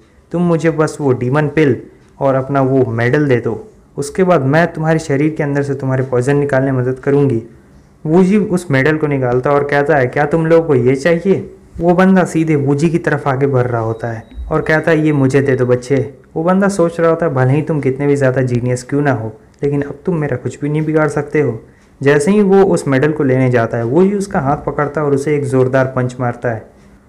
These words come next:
वो लड़की ये देख के हैरान हो जाती है और कहती है, "क्या तुम्हारे शरीर के अंदर poison नहीं फैला था?" वूजी कहता है, "इतना छोटा सा poison मेरा कुछ भी नहीं बिगाड़ सकता है।" वो सोच रहा होता है, "चलो,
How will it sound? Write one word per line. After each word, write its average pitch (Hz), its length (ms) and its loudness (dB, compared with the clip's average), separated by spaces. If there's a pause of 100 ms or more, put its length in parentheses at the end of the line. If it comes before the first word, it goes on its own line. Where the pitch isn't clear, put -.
(140)
वो 156 100 0
लड़की 160 380 0
ये 202 60 2
देख 151 280 0
के 160 80 -2
हैरान 135 320 2
हो 131 120 2
जाती 127 280 0
है 139 60 0
और 139 100 2
कहती 147 360 0
है, 143 60 0
"क्या 147 180 -4
तुम्हारे 160 320 -2
शरीर 143 300 -2
के 156 120 -6
अंदर 156 140 -2
poison 131 400 0
नहीं 147 140 2
फैला 151 300 0
था?" 143 280 -6 (440)
वूजी 170 220 0
कहता 185 260 2
है, 175 60 4
"इतना 175 200 -4
छोटा 147 320 0
सा 151 100 -2
poison 143 380 0
मेरा 139 200 2
कुछ 127 220 -4
भी 139 120 0
नहीं 139 120 2
बिगाड़ 127 220 2
सकता 127 340 -4
है।" 113 220 -6 (420)
वो 156 60 -4
सोच 190 320 0
रहा 180 80 4
होता 180 160 2
है, 170 60 0
"चलो, 131 300 0